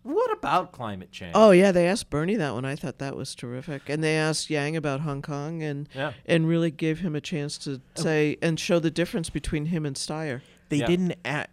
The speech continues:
Speaker 3: they didn't ask Yang the, the question about Hong Kong first.
Speaker 2: No, they asked Steyer,
Speaker 3: Which is
Speaker 2: right?
Speaker 3: nice.
Speaker 1: Yeah.
Speaker 2: Yeah.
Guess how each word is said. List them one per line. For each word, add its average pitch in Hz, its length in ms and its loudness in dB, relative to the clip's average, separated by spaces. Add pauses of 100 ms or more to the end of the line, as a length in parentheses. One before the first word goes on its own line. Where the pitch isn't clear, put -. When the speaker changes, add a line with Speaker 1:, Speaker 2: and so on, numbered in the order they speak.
(160)
Speaker 3:
they 143 100 -2
didn't 165 240 -2
ask 139 320 -4
Yang 135 500 -2
the, 113 400 -4
the 113 80 -4
question - 320 -4
about 117 220 -4
Hong 113 240 -6
Kong 117 480 -2
first. - 600 -6 (280)
Speaker 2:
No, 175 200 6
they 139 220 2
asked 139 300 -2
Steyer, 127 260 -2
Speaker 3:
Which 120 140 -4
is 120 100 0
Speaker 2:
right? 127 80 -2
Speaker 3:
nice. 113 680 -6
Speaker 1:
Yeah. 120 220 2
Speaker 2:
Yeah. 104 60 -6